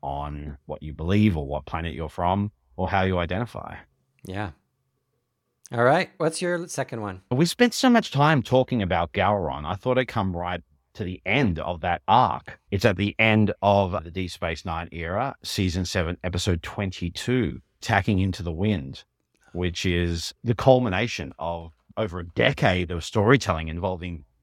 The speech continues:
Speaker 1: characters and actors who've appeared in small parts and then returned and then became a bigger part of the Dominion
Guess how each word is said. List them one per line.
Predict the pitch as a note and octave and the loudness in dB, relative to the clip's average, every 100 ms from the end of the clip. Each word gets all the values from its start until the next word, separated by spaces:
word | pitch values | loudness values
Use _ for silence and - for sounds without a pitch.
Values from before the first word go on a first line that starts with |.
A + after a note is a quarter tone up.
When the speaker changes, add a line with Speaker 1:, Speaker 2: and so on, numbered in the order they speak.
| _ | _
Speaker 1:
characters | - G2 F#2+ G2+ E2+ | -2 0 -2 -4 -8
and | E2+ | -8
actors | F2 - F2 - | -12 -8 -8 -4
who've | F2 D#2+ E2+ _ _ _ | -4 -4 -6 _ _ _
appeared | A#2 G2 | 6 6
in | F2 | 6
small | E2+ - A#2 F#2+ F2+ | 0 0 2 2 2
parts | - F#2 D#2+ - | 4 4 4 -6
and | E2 | -10
then | E2 | -10
returned | D#2+ E2 G2 F2 E2+ D#2 D2+ - | -10 -4 -2 -2 -2 -6 -10 -8
and | E2 E2 | -6 -4
then | E2+ E2+ | -4 -4
became | E2 E2 F2 D#2 | -4 -6 -6 -8
a | |
bigger | D2 F2+ F#2+ | -6 -2 -2
part | - E2+ D#2 | 2 2 2
of | D#2 C#2+ C#2+ | -2 -8 -8
the | D2 D2+ | -8 -6
Dominion | D2+ D#2+ D#2 D2+ | -6 -6 -4 -6